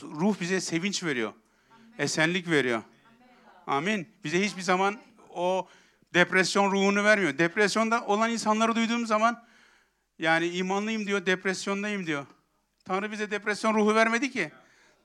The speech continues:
Speaker 1: Tanrı bize, bize esenlik verdi. Yani o, o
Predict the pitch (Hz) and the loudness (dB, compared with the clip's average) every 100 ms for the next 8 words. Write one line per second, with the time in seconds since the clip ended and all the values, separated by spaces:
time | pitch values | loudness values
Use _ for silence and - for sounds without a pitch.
0 | _ _ - 170 208 226 233 233 220 - | _ _ -2 2 2 0 -2 -4 -6 -6
1 | 202 226 226 247 240 269 254 190 151 139 | 0 4 4 4 4 2 2 2 2 -2
2 | - - - 170 208 226 202 214 277 - | -6 -20 -6 0 0 0 -4 -6 -10 -20
3 | _ - 208 214 220 | _ -6 0 4 2